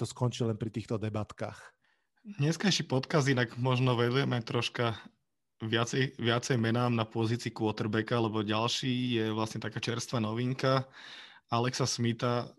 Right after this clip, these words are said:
Speaker 2: prepustili z Washingtonu a ty si teraz dával na Facebook, že, že Alexa, teda si zdieľal, že Alexa Smitha prepustili a že Chicago čiste na príjme.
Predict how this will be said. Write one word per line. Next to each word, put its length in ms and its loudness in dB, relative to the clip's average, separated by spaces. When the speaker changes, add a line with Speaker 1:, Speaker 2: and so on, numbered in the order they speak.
Speaker 2:
prepustili 720 0
z 80 2
Washingtonu 880 2
a 80 -6
ty 80 2
si 160 0
teraz 240 4
dával 240 6
na 160 6
Facebook, 560 2
že, 560 2
že 320 0
Alexa, 400 2
teda 240 0
si 160 0
zdieľal, 320 4
že 160 2
Alexa 320 2
Smitha 240 -2
prepustili 880 0
a 80 2
že 80 2
Chicago 480 2
čiste 320 -2
na 160 2
príjme. 480 -2